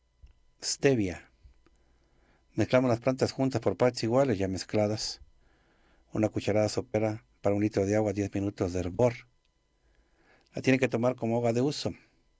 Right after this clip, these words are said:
Suplementos ahora. Arcilla gris, aceites de linaza omega tres y vitamina C.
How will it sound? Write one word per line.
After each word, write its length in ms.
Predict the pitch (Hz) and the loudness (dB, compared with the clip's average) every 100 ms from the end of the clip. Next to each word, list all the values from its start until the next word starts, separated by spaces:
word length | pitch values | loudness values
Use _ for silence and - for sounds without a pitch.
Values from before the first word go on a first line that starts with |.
| _ - - - | _ -20 -20 -20
Suplementos 720 | - 120 127 131 151 147 156 | -4 -2 2 4 4 2 2
ahora. 400 | 147 147 175 170 - _ _ _ _ _ _ _ _ _ _ _ _ _ _ _ _ _ _ _ _ - | 4 4 4 2 -4 _ _ _ _ _ _ _ _ _ _ _ _ _ _ _ _ _ _ _ _ -4
Arcilla 520 | - 110 - 139 127 | 0 0 0 0 0
gris, 600 | 107 139 156 - - - _ - _ - _ _ _ _ _ _ _ | 2 0 0 -6 -8 -14 _ -20 _ -20 _ _ _ _ _ _ _
aceites 560 | - 101 135 135 135 113 | -2 2 2 2 0 2
de 300 | 113 117 - - | 2 2 -4 -4
linaza 600 | 127 120 120 143 - 117 | 2 4 4 2 2 2
omega 320 | 117 139 123 | 4 2 2
tres 280 | 135 147 - | 2 -2 0
y 20 | |
vitamina 520 | 113 - 104 107 110 | -2 -2 0 2 2
C. 280 | - 156 | 4 0